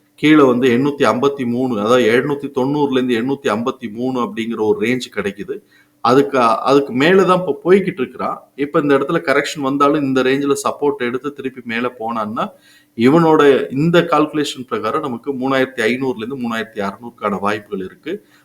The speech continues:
ஆனா நமக்கு என்ன கிடைக்க போகுதுங்கிறது இ பி எஸ்ல இவன் எப்படி பெர்ஃபார்ம் பண்றானோ அதை பேஸ் பண்ணி நடக்கும். நமக்கு இதுல கிடைச்சிருக்கக்கூடிய பிரைசஸ் எல்லாத்தையும் தூக்கி நம்ம சார்ட்ல ஆர்கனைஸ்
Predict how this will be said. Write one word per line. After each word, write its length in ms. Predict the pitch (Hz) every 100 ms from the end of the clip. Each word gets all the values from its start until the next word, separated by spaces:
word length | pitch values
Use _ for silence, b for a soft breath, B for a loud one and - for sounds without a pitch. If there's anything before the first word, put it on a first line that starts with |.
| b
ஆனா 200 | 131 151
நமக்கு 400 | 139 139 143 139
என்ன 180 | 123 139
கிடைக்க 400 | 113 117 135 123
போகுதுங்கிறது 680 | 117 104 110 107 95 120 185 -
இ 200 | 120 131
பி 140 | 127 120
எஸ்ல 240 | - 131
இவன் 300 | 135 107 101
எப்படி 160 | 113 120
பெர்ஃபார்ம் 360 | 107 104 123 117
பண்றானோ 420 | 104 101 107 135 -
அதை 240 | 101 95 87
பேஸ் 260 | 104 104
பண்ணி 180 | 95 104
நடக்கும். 400 | 98 80 82 _ _ _ _ _ b b b b b
நமக்கு 380 | 147 170 170 170
இதுல 140 | 151
கிடைச்சிருக்கக்கூடிய 920 | 127 143 170 175 165 139 127 117 92 85 - _ _
பிரைசஸ் 400 | 135 143 147 -
எல்லாத்தையும் 380 | 123 120 131 123
தூக்கி 260 | 123 117
நம்ம 200 | 147 120
சார்ட்ல 400 | 101 123 120 -
ஆர்கனைஸ் 480 | 107 104 113 120 107